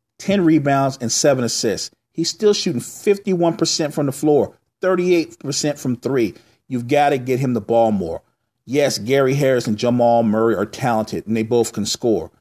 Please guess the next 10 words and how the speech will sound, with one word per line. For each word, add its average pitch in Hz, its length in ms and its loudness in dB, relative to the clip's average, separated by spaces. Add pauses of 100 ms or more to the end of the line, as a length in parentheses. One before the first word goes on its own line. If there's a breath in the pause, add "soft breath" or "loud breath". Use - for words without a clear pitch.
(260)
But - 220 -8
your 156 100 6
best 135 460 -2
player 170 560 2
is 113 100 -4
still 147 160 -2
your 135 160 2
most 131 300 2
efficient 139 560 -2
player. 80 400 -4